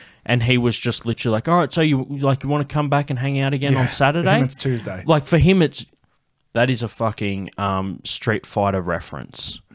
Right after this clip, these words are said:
Speaker 2: For him,
Speaker 1: Did
Speaker 2: it's
Speaker 1: you know
Speaker 2: Tuesday.
Speaker 1: that?
Speaker 2: No.
Speaker 1: Okay, so maybe it isn't. Maybe Street Fighter
Speaker 2: <laughs>
Speaker 1: reference an old saying.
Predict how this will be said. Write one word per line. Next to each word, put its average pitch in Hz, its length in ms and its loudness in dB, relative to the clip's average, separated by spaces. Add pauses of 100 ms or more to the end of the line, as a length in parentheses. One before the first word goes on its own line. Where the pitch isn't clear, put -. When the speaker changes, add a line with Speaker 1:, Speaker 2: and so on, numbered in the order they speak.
(320)
Speaker 2:
For 127 80 -6
him, 123 40 -2
Speaker 1:
Did 120 80 4
Speaker 2:
it's 127 80 -2
Speaker 1:
you 165 140 4
know 117 180 6
Speaker 2:
Tuesday. 117 140 6
Speaker 1:
that? 269 300 -2
Speaker 2:
No. 95 200 -14 (380)
Speaker 1:
Okay, 113 300 2
so 104 340 0
maybe 113 260 2
it 95 80 -2
isn't. 95 260 -6
Maybe 113 300 2
Street 110 280 0
Fighter 104 280 4
Speaker 2:
<laughs> - 20 -2
Speaker 1:
reference 107 520 2
an 110 140 -2
old 98 280 2
saying. 92 420 0